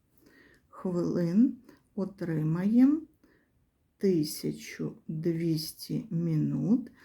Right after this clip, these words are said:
або це у нас ділимо на шістдесят, маємо двадцять градусів. І пояснюємо, повертається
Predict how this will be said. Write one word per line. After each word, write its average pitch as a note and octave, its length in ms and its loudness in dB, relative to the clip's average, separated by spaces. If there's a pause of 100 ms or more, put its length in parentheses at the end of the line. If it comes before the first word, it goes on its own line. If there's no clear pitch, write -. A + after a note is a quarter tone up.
(260)
або E3 600 -2
це - 460 -4
у F#3 120 -4
нас D#3 480 -2
ділимо D#3+ 400 0
на D#3 180 0
шістдесят, C4 760 -4
маємо G#3+ 400 6
двадцять B3+ 540 -2
градусів. G3 840 -6 (1200)
І F4+ 120 -2
пояснюємо, G3 1000 -2
повертається A3 1400 -2